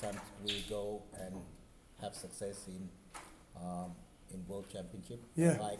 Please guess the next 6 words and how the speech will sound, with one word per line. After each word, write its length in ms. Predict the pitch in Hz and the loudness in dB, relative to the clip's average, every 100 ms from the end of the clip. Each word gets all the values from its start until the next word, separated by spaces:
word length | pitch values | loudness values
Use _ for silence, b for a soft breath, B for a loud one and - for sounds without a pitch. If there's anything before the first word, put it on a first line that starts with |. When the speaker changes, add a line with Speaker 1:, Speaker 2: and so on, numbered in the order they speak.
| - 98 | -4 0
Speaker 1:
uh, 220 | 95 95 - - | 0 0 -4 -6
getting 240 | 104 107 | -4 -2
something, 440 | - 95 92 131 127 - - - | -2 -2 0 -2 -2 -6 -2 10
Speaker 2:
Yeah. 140 | 170 | 12
Speaker 1:
uh, 380 | 131 95 95 90 - - - - - - - | 12 6 2 -2 -6 -14 -16 -16 -18 -14 -4
not 320 | 110 110 | 0 2